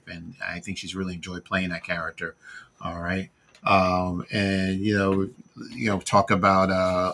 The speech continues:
you know, we wanna talk about Ray Stevenson, the late Ray Stevenson. He's great as Bi-, Baylan Skoll.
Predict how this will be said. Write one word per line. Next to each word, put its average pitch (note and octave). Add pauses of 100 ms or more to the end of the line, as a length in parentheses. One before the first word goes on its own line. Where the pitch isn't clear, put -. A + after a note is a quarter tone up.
you A2
know, F#2+
we F#2+
wanna F#2
talk -
about F#2
Ray F#2+
Stevenson, G2+
the F2+
late F#2
Ray F#2+
Stevenson. G#2
He's E2+
great G#2+
as F#2
Bi-, F#2+
Baylan F#2
Skoll. A2+